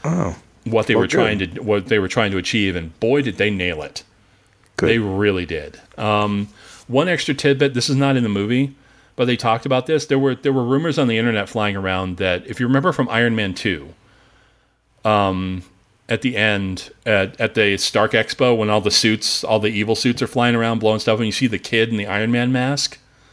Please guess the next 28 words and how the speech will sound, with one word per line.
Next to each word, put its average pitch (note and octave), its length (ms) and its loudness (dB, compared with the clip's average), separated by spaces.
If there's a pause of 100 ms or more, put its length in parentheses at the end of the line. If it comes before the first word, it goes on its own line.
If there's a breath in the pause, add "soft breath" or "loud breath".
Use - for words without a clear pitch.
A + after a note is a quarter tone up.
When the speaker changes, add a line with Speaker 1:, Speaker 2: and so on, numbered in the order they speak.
Speaker 1:
Mm-hmm. F2+ 380 -8 (100)
Speaker 2:
come C3 120 2
up C3 140 0
at C#3 60 -2
that A2 160 0
one A2+ 180 -2
point A#2 280 0
with G#2 100 -6
the G2+ 80 -2
glove G2+ 340 0
and A#2 100 0
stuff. B2 300 0 (460 loud breath)
Speaker 1:
Mm-hmm. F#2+ 160 -6
Speaker 2:
Supposedly, A2+ 1080 0
the, B2 200 0
there B2+ 200 0
was A#2 120 0
a A2+ 60 0
fan C3+ 280 0
theory A#2+ 220 2
that G2 140 -4
that A2+ 200 0
was A2 160 0
a G#2+ 80 0
really G#2+ 220 0
young G2 200 0
Peter F#2+ 280 -4
Parker - 500 -4